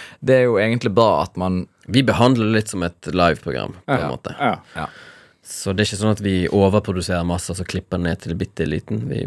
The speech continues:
Speaker 1: Vår, en av våre største laster er vel at vi er veldig pirkete på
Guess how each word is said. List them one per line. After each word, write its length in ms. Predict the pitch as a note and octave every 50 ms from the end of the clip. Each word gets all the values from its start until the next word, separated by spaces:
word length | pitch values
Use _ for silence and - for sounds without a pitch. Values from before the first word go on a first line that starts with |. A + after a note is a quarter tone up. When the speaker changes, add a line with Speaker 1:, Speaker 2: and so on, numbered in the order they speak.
| - - - - - - - _ _ - G#2+ G#2+ G#2+ - _ _ _
Speaker 1:
Vår, 520 | - A2+ C3+ D3 D3 C#3 B2+ A#2+ A#2 G#2 E2 -
en 180 | B2+ C#3+ D3
av 80 | C#3 B2
våre 180 | A2+ A#2+ C3 C#3+
største 320 | - - A#2 A#2 - -
laster 380 | C#3 A2 G#2+ - - - - C3
er 120 | G#2+ A2
vel 100 | A2 A#2
at 140 | A#2 A#2+ -
vi 180 | - G#2 G2+ G2
er 80 | G2
veldig 240 | F#2 F#2 F#2 G2 G#2+ -
pirkete 640 | - - F#2+ F#2 F#2+ - - - A2+ G#2+ - G2
på 160 | F2+ - E2